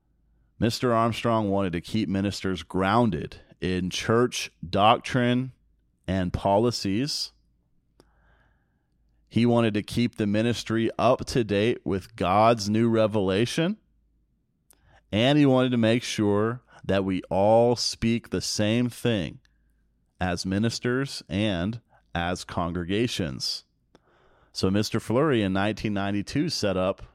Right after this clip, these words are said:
the P C G Ministerial Conference for those same purposes. Now, in January nineteen ninety-two, at the first P C G Ministerial Conference, there were only six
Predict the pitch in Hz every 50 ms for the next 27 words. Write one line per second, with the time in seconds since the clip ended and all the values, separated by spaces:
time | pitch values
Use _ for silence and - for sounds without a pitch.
0 | _ _ _ - 87 - - 117 117 - - - 120 104 - 135 165 180 143 107
1 | 101 98 - - 104 98 92 92 92 - - 95 92 90 90 - 95 92 92 -
2 | - - _ _ - - - - _ - 104 104 98 101 107 113 123 120 - -
3 | - 113 110 117 123 127 135 139 139 - _ - - 113 107 - 98 87 - -
4 | 85 64 - - - - - - _ _ _ _ _ _ _ _ _ _ _ _
5 | _ _ _ _ _ _ _ _ _ _ _ _ _ _ _ - 101 104 110 113
6 | 110 104 104 104 104 92 107 120 135 151 151 139 131 127 120 113 113 113 117 113
7 | - 113 107 107 107 107 104 101 98 - - 113 127 131 110 95 - - 82 -
8 | - 104 107 104 - - - - 110 104 - 107 104 80 - 95 92 92 98 98
9 | 95 - - 101 98 95 87 87 - - 95 104 131 139 - 87 78 - - -
10 | 98 98 104 104 92 71 110 131 143 123 101 - - - - - 127 156 170 -
11 | - - -